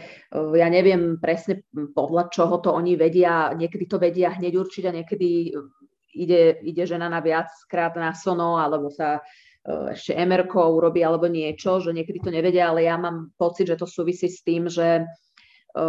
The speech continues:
aký to je typ nádoru, že niekedy to tkanivo, e, nádorové, alebo teda tie ná-, ten zhluk tých nádorových buniek sa veľmi podobá na to zdravé tkanivo, niekedy možno menej,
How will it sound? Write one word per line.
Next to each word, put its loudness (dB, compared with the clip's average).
aký -4
to 4
je 0
typ 4
nádoru, 0
že -6
niekedy -4
to 0
tkanivo, 0
e, 4
nádorové, 0
alebo -6
teda -12
tie -6
ná-, -4
ten -2
zhluk 0
tých -2
nádorových -2
buniek 0
sa -4
veľmi 2
podobá 0
na 2
to 2
zdravé 2
tkanivo, 0
niekedy -4
možno -2
menej, -2